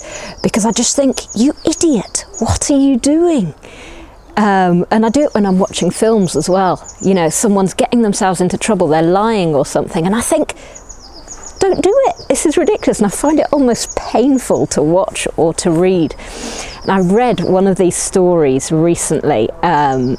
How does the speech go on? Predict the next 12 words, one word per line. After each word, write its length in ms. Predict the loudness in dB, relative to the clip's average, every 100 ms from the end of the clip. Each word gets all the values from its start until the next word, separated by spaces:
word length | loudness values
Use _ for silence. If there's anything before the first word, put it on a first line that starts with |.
| -8 -4
and 220 | 0 2
that's 240 | 0 0 0
where 100 | 0
it 80 |
ties 400 | -2 -2 0 2
into 280 | 2 0 0
this 160 | -2 0
idea 440 | 0 2 2 2
of 80 | 0 -2
asking 520 | -4 -4 -2 -2 -2
for 420 | -6 -2 0 0
advice. 680 | -2 -4 0 0 0 -4 -12